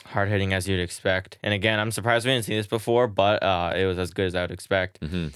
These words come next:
Speaker 1: I remember, like, Dax for sure faced Claudio when he was R O H champ, but not Mox, I guess. Um, but this was super quality, some good near falls towards the end, I thought, and that might have been the most perfect brainbuster since Pac's Avalanche one way back when, 'cause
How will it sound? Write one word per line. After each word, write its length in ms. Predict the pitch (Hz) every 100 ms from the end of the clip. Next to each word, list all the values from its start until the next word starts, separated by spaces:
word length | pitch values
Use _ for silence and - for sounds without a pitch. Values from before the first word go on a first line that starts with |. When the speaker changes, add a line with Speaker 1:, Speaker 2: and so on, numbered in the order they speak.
| - - -
Speaker 1:
I 60 | 113
remember, 260 | 117 110
like, 160 | 101 98
Dax 260 | 107 110
for 140 | - 120
sure 200 | - 123
faced 240 | 123 110
Claudio 360 | - 98 101 95
when 80 | 92
he 60 |
was 100 | 92
R 160 | 92 92
O 60 | 90
H 180 | 92
champ, 240 | - 90 87
but 200 | 92 82
not 240 | 95 92
Mox, 400 | 92 92 95 -
I 60 | 104
guess. 340 | 104 107 - - - - - - -
Um, 360 | - 101 101 98
but 120 | 110
this 180 | 120 120
was 100 | 131
super 240 | 135 127 120
quality, 340 | 110 107 110
some 160 | 107 98
good 140 | 104
near 120 | 104
falls 240 | 101 101 98
towards 300 | 101 101 -
the 80 | 92
end, 140 | 98
I 40 |
thought, 320 | 95 101 98 -
and 160 | 95
that 140 | 98 101
might 100 | 101
have 80 |
been 100 | 101
the 60 | 101
most 320 | 92 95 92
perfect 460 | - 113 110 101 -
brainbuster 460 | 101 98 101 104 104
since 220 | 95 90
Pac's 360 | - 95 87 -
Avalanche 460 | 90 90 101 101 -
one 260 | 107 104
way 120 | 104
back 240 | 104 104 101
when, 160 | 107 104
'cause 260 | 92 87